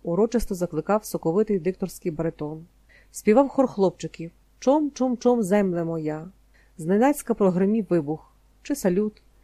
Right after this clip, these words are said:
чи вибухнув третій блок. Те ще злякалася. Криваве сонце на півекрана і покорчене дерево. Слава Богу, це документальні кадри.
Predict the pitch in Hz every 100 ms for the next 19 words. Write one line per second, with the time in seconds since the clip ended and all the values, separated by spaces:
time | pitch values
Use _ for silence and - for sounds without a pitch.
0 | _ _ - 196 277 - 240 214 220 220
1 | 214 156 170 160 - _ _ _ _ -
2 | 226 240 202 196 165 147 160 - 170 180
3 | _ _ - _ - 185 214 269 247 -
4 | 302 277 202 190 202 180 220 247 226 -
5 | 185 196 220 233 - 190 175 185 - _
6 | _ - 165 170 165 160 156 190 _ _
7 | _ - - - 233 285 269 302 277 220
8 | 226 233 226 240 240 233 - 165 147 156
9 | 165